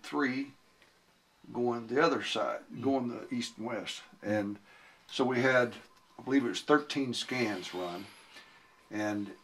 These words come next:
Speaker 2: Mm.
Speaker 1: each line, it was about every three meters, there was a
Speaker 2: Okay.
Speaker 1: spike in the ground.
Speaker 2: Okay.
Speaker 1: And we would run, each scan would take an hour and a half,
Speaker 2: Mm-hmm.
Speaker 1: and it would, it's putting down thousands
Speaker 2: Mm.
Speaker 1: of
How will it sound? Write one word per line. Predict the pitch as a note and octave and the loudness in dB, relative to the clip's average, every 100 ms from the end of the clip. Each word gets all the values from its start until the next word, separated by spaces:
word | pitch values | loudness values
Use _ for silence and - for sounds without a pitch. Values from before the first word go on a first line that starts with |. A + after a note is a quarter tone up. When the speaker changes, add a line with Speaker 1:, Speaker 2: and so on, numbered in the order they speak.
| - A#2 | -14 -12
Speaker 2:
Mm. | G#2+ - | -12 4
Speaker 1:
each | D3+ D#3 D#3 | 4 4 10
line, | D3+ C#3 B2 | 12 12 10
it | A#2+ | 4
was | A2+ | 6
about | C3 C#3 C#3+ | 10 10 10
every | C3+ B2 | 4 0
three | - C#3+ C3 | 4 6 8
meters, | C3+ A2 F#2 - - - - - | 8 8 4 0 -4 -8 -16 -2
there | G#2+ | 2
was | - | 6
a | |
Speaker 2:
Okay. | G#3 | 6
Speaker 1:
spike | - C3 G#2+ | 10 10 10
in | G#2+ | 0
the | F#2+ | -6
ground. | G2 G2 - - - | -2 -2 2 0 2
Speaker 2:
Okay. | B2+ A#2+ A2 A2 - _ _ _ _ _ | 0 2 2 0 -12 _ _ _ _ _
Speaker 1:
And | G#2+ A#2 A#2 A2+ A2 - - - C3 | 0 4 4 0 -6 -16 -20 -6 4
we | C3 | 4
would | A#2+ | 6
run, | C#3 C#3+ C3 | 6 6 4
each | C#3+ - - - - | 2 2 2 0 -2
scan | - D#3+ C#3+ A#2+ A#2 | 2 4 4 4 0
would | A2 | -2
take | - B2+ | -2 -2
an | A#2 | 2
hour | A#2 B2+ | 4 4
and | C#3 | 4
a | B2+ | 2
half, | G2+ A2+ - - - B2 | 0 -2 -6 -18 -16 -10
Speaker 2:
Mm-hmm. | A2+ C#3 C3+ - - - _ | -8 -8 -10 -16 -18 -20 _
Speaker 1:
and | A2+ A2+ A2+ A#2 A2+ | -4 0 -2 -4 -6
it | A#2 A2 | -8 -6
would, | A2 - - | -8 -10 -4
it's | - - - - | -2 -4 -8 2
putting | C#3+ B2+ | 2 4
down | B2 A#2+ A#2 G#2+ - | 4 4 4 -2 2
thousands | C3 B2 A#2+ G#2+ G#2 - - - - - | 8 10 8 2 -4 -4 -4 -10 -16 -12
Speaker 2:
Mm. | A#2 G#2+ | -8 -4
Speaker 1:
of | G#2 G2+ | -6 -6